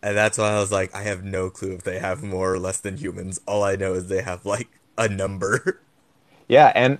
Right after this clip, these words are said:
Speaker 2: and our total number of vertebrae change over our lifetime.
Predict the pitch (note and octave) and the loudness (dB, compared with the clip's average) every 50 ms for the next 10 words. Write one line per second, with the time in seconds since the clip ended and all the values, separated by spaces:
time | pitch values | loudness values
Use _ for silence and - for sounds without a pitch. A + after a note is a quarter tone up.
0 | - - A2+ A#2+ B2+ C3 - B2 B2 A#2 A#2 A2 - - C3 C3+ D#3 F3+ F3 C3+ | 2 4 4 4 4 4 6 8 8 8 8 6 6 6 6 8 8 8 8 6
1 | A2+ G#2+ G2+ G#2 G2 F#2 E2+ G2+ G2+ G2 G2 F#2+ D#2+ G2+ G2+ F#2+ F2+ - - A2 | 4 6 8 6 6 6 6 6 6 6 6 4 4 4 4 4 2 2 0 0
2 | A2+ A#2 C3+ C#3 A#2+ A2+ G2+ F2 G#2 F#2+ F2 F2+ F#2 G#2 C3+ E3+ D#3 - - G2 | 2 2 2 2 2 0 0 2 4 4 6 6 6 6 4 2 0 -4 -6 -4
3 | E2 D2 D2+ A2 | -4 -4 -6 -10